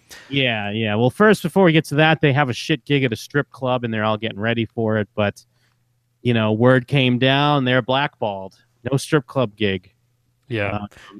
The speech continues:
Speaker 1: and then also, Susie goes back to the Gaslight, and the owner's there. No, um, what's her stage name currently?
Speaker 2: Amanda Gleason, I think.
Speaker 1: No Amanda Gleason. No Amanda Gleason allowed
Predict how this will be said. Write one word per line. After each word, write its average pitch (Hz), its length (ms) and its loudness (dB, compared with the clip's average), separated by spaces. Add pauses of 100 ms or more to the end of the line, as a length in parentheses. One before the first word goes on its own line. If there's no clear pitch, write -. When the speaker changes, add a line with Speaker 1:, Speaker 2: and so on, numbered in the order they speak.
Speaker 1:
and 113 180 -4
then 117 180 4
also, 113 800 2
Susie 120 360 -2
goes 113 240 0
back 123 360 0
to 131 140 -4
the 107 80 -4
Gaslight, 120 720 0
and 117 80 -6
the 117 80 0
owner's 151 400 2
there. 110 400 0 (580)
No, 127 420 4
um, 123 360 2
what's 135 220 -4
her 147 260 2
stage 147 400 -4
name 143 220 0
currently? 147 420 0
Speaker 2:
Amanda 131 400 2
Gleason, 127 680 -2
I 143 140 -6
think. 165 340 -8 (220)
Speaker 1:
No 127 80 -12
Amanda 120 280 -6
Gleason. 117 520 2
No 147 180 6
Amanda 185 320 4
Gleason 156 380 4
allowed 120 580 4